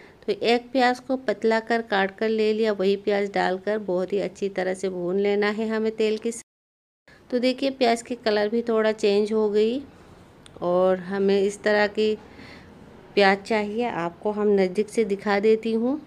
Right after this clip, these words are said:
तो देखिए, इस तरह से बने। तो ये थोड़ा लाल भी हो गई। अब हम इसमें डाल देंगे ये मछली और तुराई। तो बहुत ही अच्छी तरह से हमें तेल और प्याज के साथ भून लेना है मछली को इसी तरह।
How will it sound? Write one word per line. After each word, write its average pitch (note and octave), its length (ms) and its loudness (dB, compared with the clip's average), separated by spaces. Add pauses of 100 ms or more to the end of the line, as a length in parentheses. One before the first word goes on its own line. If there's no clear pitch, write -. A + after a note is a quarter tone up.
(500)
तो G#3+ 60 -4
देखिए, G3+ 320 -2
इस G#3+ 140 -4
तरह G#3+ 200 2
से G#3+ 180 0
बने। A3 320 0 (880)
तो G3 400 0 (300)
ये G3 200 2
थोड़ा G3 320 0
लाल G3 320 4
भी G#3+ 120 2
हो G#3+ 220 2
गई। A3+ 240 2
अब G#3 280 0
हम A#3 220 2
इसमें G#3 320 0
डाल F#3+ 240 4
देंगे G#3 240 2
ये G#3 180 2
मछली G#3 540 -2 (260)
और F#3+ 60 0 (140)
तुराई। F#3+ 360 -2 (960)
तो G#3 80 0
बहुत G#3 440 2
ही B3+ 80 2
अच्छी A3+ 340 -2
तरह A3+ 280 2
से A3 160 0
हमें A3+ 320 0
तेल G#3+ 420 2
और G#3 180 0
प्याज G3+ 340 0
के A3+ 140 -2
साथ G#3+ 240 0
भून G3+ 320 0
लेना G#3+ 300 4
है G#3+ 200 0
मछली G3+ 340 -2
को G3+ 140 0
इसी G3 280 0
तरह। G3 160 -4